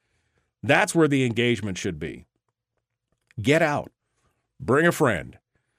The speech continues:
You know, help some folks. You do, do what you need to do. Spread the, spread the gospel of paying attention.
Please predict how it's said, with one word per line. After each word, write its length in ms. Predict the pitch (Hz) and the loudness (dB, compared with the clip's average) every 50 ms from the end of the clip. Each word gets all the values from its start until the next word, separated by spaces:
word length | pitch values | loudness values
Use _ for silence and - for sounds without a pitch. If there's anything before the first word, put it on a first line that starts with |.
| _ _ _ _ _ - | _ _ _ _ _ -4
You 100 | 101 101 | -2 0
know, 180 | 107 107 107 | 2 2 2
help 260 | 104 131 143 170 175 | 2 2 2 2 2
some 220 | - - 170 143 123 | 0 0 0 0 0
folks. 580 | - 139 120 98 - - - - - - - _ _ _ _ | 0 0 0 0 -2 -6 -10 -10 -10 -10 -12 _ _ _ _
You 160 | - 110 113 113 | -6 -4 -4 -2
do, 340 | 107 107 101 107 143 147 | -4 -4 -2 0 0 0
do 260 | 139 135 135 175 202 208 | 0 0 2 2 4 2
what 200 | 202 190 - - | 0 0 0 0
you 80 | 175 | 0
need 180 | 170 170 170 160 | 2 2 2 0
to 80 | 151 | 0
do. 200 | 139 147 135 117 | -2 0 0 0
Spread 500 | 107 - - - - 156 165 185 202 185 | 0 -4 -6 -2 0 2 2 2 2 0
the, 300 | 165 180 175 165 151 139 135 _ _ _ _ _ _ _ _ _ _ _ _ _ | 0 0 2 0 0 -2 -6 _ _ _ _ _ _ _ _ _ _ _ _ _
spread 300 | - - - 190 214 226 | -10 -4 0 2 2 2
the 80 | 202 170 | 2 2
gospel 420 | 143 165 165 175 - - 180 165 | 2 2 2 2 0 0 2 2
of 100 | 147 - | 2 2
paying 280 | - 147 151 160 156 151 | 2 0 0 0 0 -2
attention. 540 | 139 135 147 143 127 123 - 92 - - | -2 0 0 0 0 0 -2 -4 -8 -8